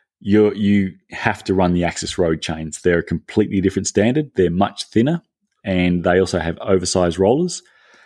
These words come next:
So you can't run a different twelve speed chain like a Campy twelve, which is a super fast chain. You can't run that on your Axis Road, uh, group set because, um, obviously the, the cassette teeth and the chainring teeth are made to fit an oversized roller. So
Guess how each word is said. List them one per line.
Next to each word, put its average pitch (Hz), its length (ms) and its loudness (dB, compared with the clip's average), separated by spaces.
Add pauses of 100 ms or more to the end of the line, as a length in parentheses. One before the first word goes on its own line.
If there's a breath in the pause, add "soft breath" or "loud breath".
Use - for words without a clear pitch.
(140 soft breath)
So 90 500 4 (260)
you 92 120 -2
can't 107 320 0
run 98 160 2
a 90 60 2
different 98 380 -2
twelve 101 220 2
speed 98 280 0
chain 98 520 -2
like 92 220 -2
a 87 60 -6
Campy 98 360 -2
twelve, 98 280 2
which 95 180 -2
is 82 160 -4
a 80 40 -6
super 104 300 -2
fast 92 300 -2
chain. 95 220 0
You 90 80 -6
can't - 340 -4
run 92 180 2
that 95 180 0
on 95 180 0
your 92 120 -2
Axis - 400 -6
Road, 95 320 2 (500)
uh, 90 160 0
group 107 280 0
set - 380 -2
because, 92 480 0
um, 85 320 0 (960 soft breath)
obviously 92 240 0
the, 87 240 2
the - 100 -4
cassette - 380 -4
teeth 104 260 0
and 90 80 -2
the 87 60 -4
chainring 98 400 -2
teeth 104 300 -2 (120)
are 92 460 0 (420 soft breath)
made 98 300 2
to - 80 -4
fit - 260 -2
an 95 160 -2
oversized 95 460 0
roller. 123 320 2
So 90 480 -2